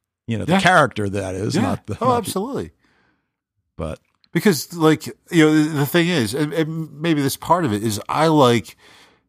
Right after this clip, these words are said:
Speaker 2: Jacob Stone as a character so much that I just like to see, like, the person who should know him probably better than anyone else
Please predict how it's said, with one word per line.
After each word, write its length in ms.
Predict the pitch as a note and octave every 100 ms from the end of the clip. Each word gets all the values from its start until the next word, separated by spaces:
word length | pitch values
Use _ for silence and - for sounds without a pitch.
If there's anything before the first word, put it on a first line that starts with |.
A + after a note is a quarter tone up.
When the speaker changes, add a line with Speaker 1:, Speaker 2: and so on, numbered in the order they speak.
| _
Speaker 2:
Jacob 340 | - B2+ B2 G#2+
Stone 440 | - A2 G2 F#2+
as 200 | F#2 F#2
a 60 | G2
character 520 | - A#2 G#2+ - F#2
so 320 | - C#3 C3+
much 380 | A#2+ F#2 F2 - - - _ -
that 360 | A2+ A2 G#2 -
I 160 | - A#2
just 300 | G#2+ B2 -
like 160 | A#2 -
to 120 | A2+
see, 380 | - - E3 F3
like, 260 | C#3+ B2+ -
the 180 | A2 A2
person 420 | - D#3+ - C3+
who 100 | B2
should 280 | - A2+ G#2
know 180 | B2 C3
him 320 | C#3 C3 G#2+
probably 340 | - B2 B2+
better 260 | F#2+ A#2 A2+
than 140 | G#2+
anyone 360 | G2+ A#2 A2 G#2+
else 300 | G2 F2+